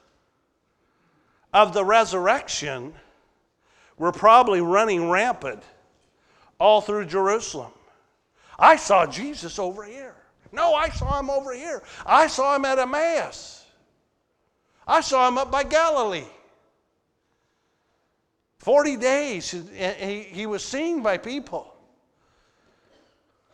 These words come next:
And, but what do we, what do we do with this?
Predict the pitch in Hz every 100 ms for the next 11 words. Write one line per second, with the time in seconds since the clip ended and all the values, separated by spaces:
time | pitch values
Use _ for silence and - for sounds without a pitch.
0 | _ _ _ _ - 202 214 208 233 208
1 | 320 330 302 220 - - - - - -
2 | - - - - _ _ _ _ 214 285
3 | 294 226 170 - 294 339 339 294 208 143
4 | 143 139 - - - - -